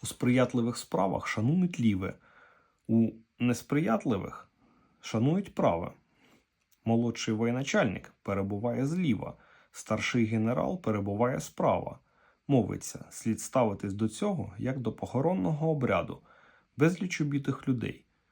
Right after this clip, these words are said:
оплакувати їх з жалем і скорботою.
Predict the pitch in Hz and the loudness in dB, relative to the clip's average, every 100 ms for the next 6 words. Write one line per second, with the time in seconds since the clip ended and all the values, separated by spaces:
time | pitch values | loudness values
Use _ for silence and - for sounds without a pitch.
0 | _ _ _ - 92 117 156 156 180 170 | _ _ _ -8 -4 -2 -2 -2 -2 -2
1 | 143 104 95 95 95 98 143 151 90 - | 0 0 -2 -4 -6 -2 0 0 -2 -4
2 | - - 151 110 90 - 87 80 | -4 0 0 0 -4 -4 -6 -8